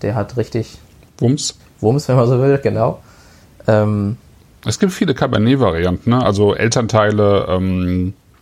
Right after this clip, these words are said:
Speaker 2: vom Cabernet.
Speaker 1: Ja, genau. Ich meine, da gibt's so einen, so einen kleinen,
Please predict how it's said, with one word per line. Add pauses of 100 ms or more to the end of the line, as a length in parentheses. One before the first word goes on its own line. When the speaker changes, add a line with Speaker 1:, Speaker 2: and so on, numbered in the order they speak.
(800)
Speaker 2:
vom
Cabernet. (120)
Speaker 1:
Ja,
genau.
Ich
meine,
da
gibt's
so
einen,
so
einen
kleinen,